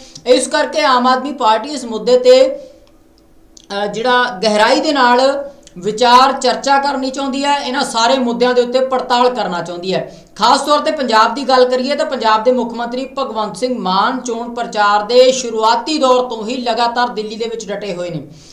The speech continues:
ਮੁੱਖ ਮੰਤਰੀ ਭਗਵੰਤ ਸਿੰਘ ਮਾਨ ਦੀ ਪਤਨੀ ਡਾਕਟਰ ਗੁਰਪ੍ਰੀਤ ਕੌਰ ਵੀ ਚੋਣ ਪ੍ਰਚਾਰ ਦੇ ਵਿੱਚ ਐਕਟਿਵ ਰਹੇ ਨੇ, ਕਿਉਂਕਿ ਭਗਵੰਤ ਮਾਨ ਨੇ ਖਾਸ ਤੌਰ ਤੇ ਪੰਜਾਬ ਦੇ ਵਿੱਚ ਚੋਣ ਪ੍ਰਚਾਰ ਦੇ ਵਿੱਚ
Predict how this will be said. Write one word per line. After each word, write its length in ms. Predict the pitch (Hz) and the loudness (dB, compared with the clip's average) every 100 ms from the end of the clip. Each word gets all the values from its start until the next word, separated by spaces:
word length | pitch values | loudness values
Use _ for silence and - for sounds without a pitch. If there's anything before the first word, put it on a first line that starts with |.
| - 185 | -16 -6
ਮੁੱਖ 160 | 247 | -4
ਮੰਤਰੀ 240 | 254 294 302 | -2 -4 -4
ਭਗਵੰਤ 400 | 294 285 269 - | -4 -4 -4 -4
ਸਿੰਘ 140 | 269 | -4
ਮਾਨ 220 | 254 240 | 0 0
ਦੀ 80 | 247 | -2
ਪਤਨੀ 540 | 254 226 240 247 269 262 - - _ _ _ _ _ _ _ 160 | -6 -6 -2 -2 -2 -6 -18 -20 _ _ _ _ _ _ _ -8
ਡਾਕਟਰ 360 | 190 208 214 | -4 -2 0
ਗੁਰਪ੍ਰੀਤ 500 | 247 196 190 247 254 | 0 0 -6 -6 -4
ਕੌਰ 260 | - 240 233 | 0 0 0
ਵੀ 100 | 254 | -2
ਚੋਣ 280 | 254 233 240 | -6 -8 -6
ਪ੍ਰਚਾਰ 340 | 247 233 220 | -8 -2 -2
ਦੇ 120 | 220 | -2
ਵਿੱਚ 180 | 233 233 | -8 -8
ਐਕਟਿਵ 340 | 208 - 247 240 | -8 -4 -2 0
ਰਹੇ 220 | 240 247 | 0 0
ਨੇ, 280 | 254 262 - - - | 0 -2 -10 -20 -8
ਕਿਉਂਕਿ 300 | 240 269 294 | 0 0 0
ਭਗਵੰਤ 520 | 302 285 247 240 - 262 | -4 -4 -2 -2 -2 -2
ਮਾਨ 260 | 262 254 | 0 0
ਨੇ 120 | 269 | -2
ਖਾਸ 360 | 277 220 220 226 | -4 0 2 2
ਤੌਰ 200 | 254 254 | 0 -2
ਤੇ 180 | 247 269 | -2 -6
ਪੰਜਾਬ 520 | 262 220 214 226 240 | -4 -2 2 2 2
ਦੇ 120 | 254 | 2
ਵਿੱਚ 160 | 262 254 | 0 -4
ਚੋਣ 340 | - 240 240 | -8 -6 -4
ਪ੍ਰਚਾਰ 400 | 240 214 226 220 | -6 -2 0 0
ਦੇ 140 | 233 208 | 0 -2
ਵਿੱਚ 520 | 214 214 240 254 | -4 -2 2 2